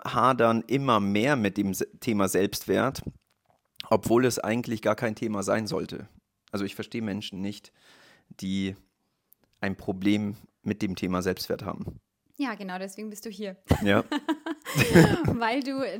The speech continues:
Speaker 2: der Mensch bist, den ich wahrnehme, ähm, dass er einfach über ein sehr starkes, ähm, Selbstwertgefühl verfügt.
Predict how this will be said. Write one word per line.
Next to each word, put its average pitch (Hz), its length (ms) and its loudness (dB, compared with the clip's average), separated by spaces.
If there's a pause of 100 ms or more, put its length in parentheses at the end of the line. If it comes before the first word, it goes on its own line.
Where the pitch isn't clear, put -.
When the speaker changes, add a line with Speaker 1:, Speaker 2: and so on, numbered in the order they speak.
Speaker 2:
der 240 220 0
Mensch 269 320 0
bist, 277 320 -6
den 226 100 -4
ich 254 320 -8
wahrnehme, 240 640 -2
ähm, 220 400 -4
dass 220 160 -6
er - 80 -10
einfach 208 260 -10
über 226 180 -8
ein 208 160 -8
sehr 214 200 -8
starkes, 208 800 -8
ähm, 202 400 -8
Selbstwertgefühl 202 840 -10
verfügt. 233 720 -8